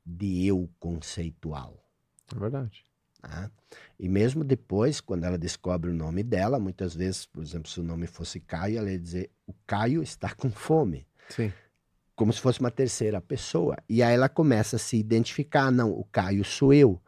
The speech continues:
Speaker 1: E ela começa a se identificar com coisas e ela perde esse estado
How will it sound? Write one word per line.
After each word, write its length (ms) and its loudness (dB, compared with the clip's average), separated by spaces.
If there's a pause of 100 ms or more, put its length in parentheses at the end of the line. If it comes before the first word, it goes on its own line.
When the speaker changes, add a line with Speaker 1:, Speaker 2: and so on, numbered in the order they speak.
(380)
Speaker 1:
E 80 -2
ela 180 4
começa 440 2
a 40 0
se 140 -4
identificar 760 2
com 220 0
coisas 720 4 (140)
e 160 4
ela 220 4
perde 800 4
esse 320 0
estado 960 2